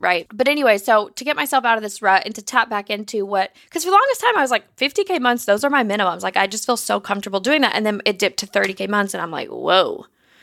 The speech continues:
whoa." Now looking back, I can see exactly why that happened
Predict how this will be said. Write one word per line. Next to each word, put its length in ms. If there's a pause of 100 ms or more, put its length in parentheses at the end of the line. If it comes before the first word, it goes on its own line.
(400)
whoa." 1040
Now 180
looking 420
back, 480 (120)
I 60
can 180
see 120
exactly 500
why 220
that 180
happened 760